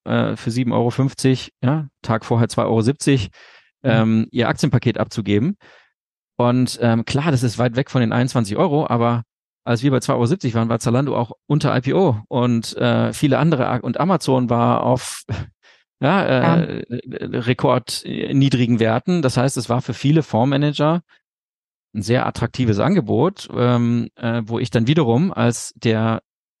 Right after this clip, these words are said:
Speaker 1: C E O der Stakeholder-Interessen managen muss und abwägen muss, auch mit dem Aufsichtsrat, die uns ja kontrollieren.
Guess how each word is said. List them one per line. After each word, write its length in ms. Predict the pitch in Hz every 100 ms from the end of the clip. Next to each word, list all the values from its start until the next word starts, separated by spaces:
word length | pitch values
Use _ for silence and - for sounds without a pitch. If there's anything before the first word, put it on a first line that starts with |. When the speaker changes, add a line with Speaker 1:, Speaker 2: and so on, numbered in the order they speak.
| _ _ _ _ _
Speaker 1:
C 260 | - 123 110
E 20 |
O 180 | 101 139
der 240 | 120 107 -
Stakeholder-Interessen 1400 | - 165 139 123 113 110 101 - - 113 120 110 104
managen 320 | 98 110 98 98
muss 260 | 127 208
und 220 | - 113
abwägen 380 | 127 123 120 117
muss, 260 | 117 123 -
auch 100 | 101
mit 140 | 113
dem 100 | 104
Aufsichtsrat, 800 | 117 123 135 - 107 147 - -
die 300 | 107 107 104
uns 160 | 110 110
ja 80 | 110
kontrollieren. 580 | 117 104 101 110 139